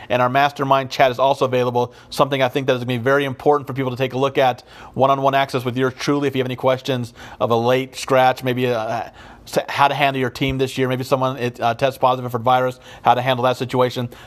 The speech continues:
that and much more. Weekly, monthly, and full season package available. So let's jump right on into today's podcast and talk about the N F C South. I think it's gonna be a three-team race. I think there, um, a lot of people may be overlooking what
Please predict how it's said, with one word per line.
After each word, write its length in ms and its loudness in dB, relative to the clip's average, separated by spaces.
that 200 4
and 60 -8
much 280 0
more. 260 4
Weekly, 340 0
monthly, 380 0
and 100 -4
full 180 0
season 280 -6
package 240 0
available. 480 -2
So 300 6
let's 260 -2
jump 200 0
right 160 8
on 120 4
into 140 -2
today's 200 4
podcast 500 4
and 100 -8
talk 220 4
about 260 2
the 220 -2
N 340 0
F 260 2
C 360 -2
South. 600 0
I 80 0
think 120 0
it's 60 -6
gonna 120 -4
be 60 2
a 40 4
three-team 580 -2
race. 280 2
I 80 2
think 180 -4
there, 260 2
um, 300 0
a 40 -8
lot 100 2
of 80 0
people 160 -2
may 240 -2
be 160 -4
overlooking 640 -2
what 320 0